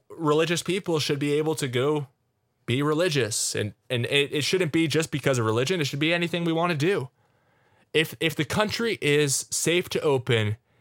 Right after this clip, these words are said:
and they don't open it, that's an act of tyranny. That's an act of treason, I would say. You can't just shut down a safe country for something that you've made up as a big threat.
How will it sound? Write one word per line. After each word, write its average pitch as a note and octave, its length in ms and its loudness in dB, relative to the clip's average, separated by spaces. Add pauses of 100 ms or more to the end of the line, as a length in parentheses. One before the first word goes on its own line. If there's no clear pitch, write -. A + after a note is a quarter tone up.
(160)
and C3 140 2
they C3 120 4
don't C#3 360 2
open C#3 300 2
it, G#2 260 -2
that's D3+ 260 2
an F3+ 120 -2
act C#3+ 460 0
of A#2 520 2 (720)
tyranny. D3+ 440 2
That's A#2+ 240 0
an C#3+ 80 -2
act B2+ 380 0
of A2+ 580 0 (300)
treason, E3+ 420 0
I G#2+ 60 4
would G#2+ 160 0
say. - 280 -6 (300)
You - 600 -20
can't G3 160 0
just C3+ 120 2
shut B2 240 0
down A#2+ 240 0
a A2 60 2
safe A#2 400 0 (100)
country F3 440 0
for A2 360 0 (140)
something C#3 400 0
that B2+ 100 2
you've A#2 140 0
made A2 240 2
up B2+ 260 0 (600)
as A2+ 160 0
a G#2+ 40 -2
big A#2+ 200 0
threat. C3+ 340 0